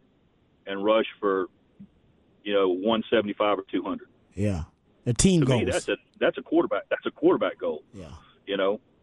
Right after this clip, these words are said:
Speaker 1: Um, oh, the other one that's really important is to have a,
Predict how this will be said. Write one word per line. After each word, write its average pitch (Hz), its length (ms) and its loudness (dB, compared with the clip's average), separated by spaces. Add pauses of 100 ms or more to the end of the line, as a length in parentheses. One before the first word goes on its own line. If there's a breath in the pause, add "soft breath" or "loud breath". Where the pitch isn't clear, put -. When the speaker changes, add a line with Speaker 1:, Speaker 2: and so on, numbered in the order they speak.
(300)
Speaker 1:
Um, 104 400 2 (220 soft breath)
oh, 143 160 6
the 127 160 4
other 147 180 2
one 123 180 0
that's 117 200 -4
really 120 260 2
important 104 640 -4 (1040 soft breath)
is 101 140 -4
to 120 120 2
have 120 220 2
a, 101 300 2